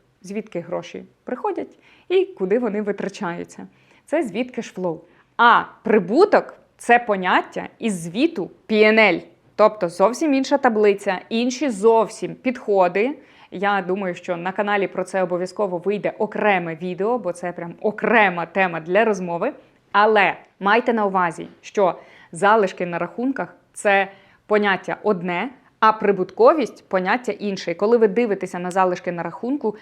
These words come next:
це нічого вам не говорить про вашу прибутковість.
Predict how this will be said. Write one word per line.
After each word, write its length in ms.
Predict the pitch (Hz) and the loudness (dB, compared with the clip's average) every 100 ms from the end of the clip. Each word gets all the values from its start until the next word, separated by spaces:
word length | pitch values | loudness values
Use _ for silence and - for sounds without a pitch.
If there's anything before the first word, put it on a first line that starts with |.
| - _ | -20 _
це 140 | 214 | -2
нічого 800 | 208 220 269 277 - 226 202 214 | 0 0 0 -4 0 2 2 2
вам 220 | 240 226 | 0 -2
не 80 | 190 | -4
говорить 440 | 185 196 254 247 | -2 0 0 -2
про 160 | 202 190 | -2 -2
вашу 320 | 180 208 233 | 2 0 0
прибутковість. 640 | 208 202 196 - 180 156 | -6 -4 -4 -2 -2 -4